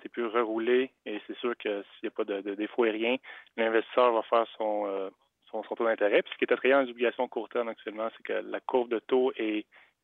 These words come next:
est aplatie. Donc, il n'y a pas vraiment de différence entre une obligation, euh, deux ans, cinq ans et dix ans actuellement. Donc, euh, c'est une bonne manière, là, de, d'éviter de la volatilité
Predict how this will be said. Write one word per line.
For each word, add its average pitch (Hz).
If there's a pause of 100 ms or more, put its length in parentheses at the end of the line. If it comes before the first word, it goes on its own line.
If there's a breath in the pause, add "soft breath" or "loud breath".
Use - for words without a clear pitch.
est 113
aplatie. 117 (460 loud breath)
Donc, -
il -
n'y -
a -
pas 123
vraiment 123
de 123
différence 117
entre 123
une 117
obligation, 117
euh, 107
deux 120
ans, 123
cinq 113
ans 123
et 110
dix -
ans 120
actuellement. 110 (480 loud breath)
Donc, 110
euh, 110
c'est -
une 110
bonne 120
manière, 117
là, 117
de, 95
d'éviter 117
de 117
la 104
volatilité 104